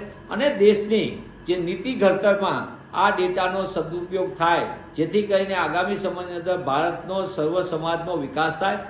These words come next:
અને સર્વ સમાજના વિકાસથી ભારતનો વિકાસ થાય,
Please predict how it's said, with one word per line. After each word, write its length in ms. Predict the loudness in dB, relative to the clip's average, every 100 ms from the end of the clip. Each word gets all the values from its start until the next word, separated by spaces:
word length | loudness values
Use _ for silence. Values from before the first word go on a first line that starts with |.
| -14 -10
અને 160 | -4 -4 -4
સર્વ 240 | -2 0 2
સમાજના 480 | 0 0 0 0 -2 -2
વિકાસથી 420 | -2 -2 -2 -4 0
ભારતનો 400 | 0 0 0 0 0
વિકાસ 400 | 0 0 0 -2
થાય, 240 | -4